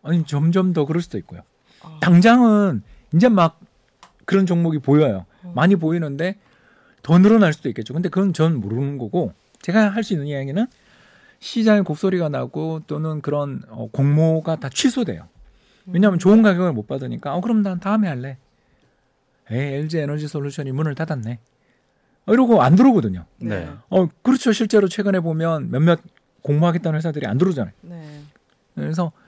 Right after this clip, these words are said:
Speaker 1: 저는 사실 오일뱅크 기다리고 있었는데.
Speaker 2: 음.
Speaker 3: 아,
Speaker 1: 어.
Speaker 3: 오일뱅크요?
Speaker 1: 예.
Speaker 3: 정유주인데도
Speaker 1: 정유주.
Speaker 3: 괜찮나요?
Speaker 1: 정유주 좋죠, 요새.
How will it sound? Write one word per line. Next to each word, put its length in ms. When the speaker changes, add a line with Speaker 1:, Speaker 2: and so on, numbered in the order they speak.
Speaker 1:
저는 140
사실 340
오일뱅크 460
기다리고 320
있었는데. 460
Speaker 2:
음. 720
Speaker 3:
아, 60
Speaker 1:
어. 140
Speaker 3:
오일뱅크요? 600
Speaker 1:
예. 260
Speaker 3:
정유주인데도 720
Speaker 1:
정유주. 320
Speaker 3:
괜찮나요? 480
Speaker 1:
정유주 320
좋죠, 300
요새. 300